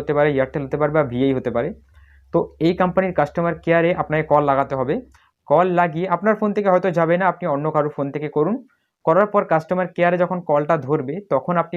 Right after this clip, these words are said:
বলবেন যে আপনার এই নাম্বারে যে সিমটা রয়েছে এটা অ্যাক্টিভ রয়েছে কিনা, মানে পুরো চালু রয়েছে কিনা, আমি রিচার্জ করিয়েছি আমার এটা চালু রয়েছে কিনা, এই তথ্যগুলো আপনি জেনে নেবেন। যদি বলে কাস্টমার কেয়ার থেকে যে হ্যাঁ আপনার সিমটা চালু রয়েছে, সব কিছু ঠিক রয়েছে, তাহলে আপনাকে বুঝতে হবে যে মোবাইল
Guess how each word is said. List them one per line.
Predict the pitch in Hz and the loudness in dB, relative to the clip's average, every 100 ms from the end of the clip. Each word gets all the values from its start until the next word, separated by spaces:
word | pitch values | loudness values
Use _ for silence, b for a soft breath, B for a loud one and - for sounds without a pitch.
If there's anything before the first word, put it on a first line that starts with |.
| 160 | -2
বলবেন | 143 151 156 | 0 0 0
যে | 175 135 | 0 0
আপনার | 135 160 165 | 0 0 0
এই | 165 156 | 0 -2
নাম্বারে | 156 165 156 | 0 0 0
যে | 156 - | -4 -6
সিমটা | 156 156 165 143 | -4 -2 0 0
রয়েছে | 120 190 208 b b b | -2 -4 -6 b b b
এটা | 147 180 - | -2 -2 -2
অ্যাক্টিভ | 147 147 - 214 156 | -6 -6 -2 0 2
রয়েছে | 139 135 | 0 0
কিনা, | 127 127 | -6 -4
মানে | 165 175 | -4 -4
পুরো | 180 214 220 190 | -2 0 0 2
চালু | 151 160 | 0 0
রয়েছে | 143 139 151 | 0 0 -4
কিনা, | 151 185 208 | -6 -8 -6
আমি | 151 151 | -4 -2
রিচার্জ | 139 156 151 - | -2 -2 -2 -2
করিয়েছি | 143 143 156 147 | -2 -2 -2 -2
আমার | 139 | -2
এটা | 151 143 | -2 -2
চালু | 135 143 | 0 0
রয়েছে | 135 139 | -2 -2
কিনা, | 151 180 - b b b 185 | -6 -6 -8 b b b 2
এই | 202 | 2
তথ্যগুলো | 170 165 185 185 | 0 0 2 2
আপনি | 170 175 | 0 -2
জেনে | 143 127 107 | 0 0 -2
নেবেন। | 101 - _ _ _ 147 | -6 -10 _ _ _ -2
যদি | 170 208 160 | 0 2 4
বলে | 165 165 | 2 2
কাস্টমার | 156 - 165 156 | -2 -2 -4 -2
কেয়ার | 151 143 | -4 -4
থেকে | 139 151 | -2 -2
যে | 151 | -2
হ্যাঁ | 151 131 | -2 -2
আপনার | 120 151 - | -2 -4 -4
সিমটা | 151 156 151 | -4 -2 0
চালু | 143 147 143 | 2 2 2
রয়েছে, | 139 139 160 156 | 2 0 -2 0
সব | 147 147 | 0 -2
কিছু | 160 160 | -10 -6
ঠিক | 160 151 | -4 -2
রয়েছে, | 123 123 190 b b b | -4 -4 -8 b b b
তাহলে | 170 185 208 | 4 4 4
আপনাকে | 185 190 180 | 0 -2 -2
বুঝতে | 165 160 | -4 0
হবে | 202 220 | 0 2
যে | 190 | 0
মোবাইল | 165 180 | 2 2